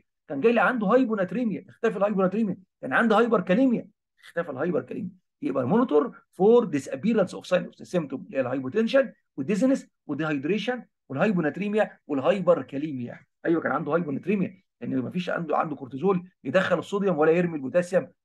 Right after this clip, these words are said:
فحصل العكس قل، قل الصوديوم وزاد البوتاسيوم. ايه كمان؟ مش كده بس، ده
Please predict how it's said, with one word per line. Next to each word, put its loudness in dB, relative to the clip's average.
فحصل -2
العكس -2
قل، -4
قل -6
الصوديوم -4
وزاد -2
البوتاسيوم. -10
ايه 2
كمان؟ 4
مش -14
كده 2
بس، 2
ده -8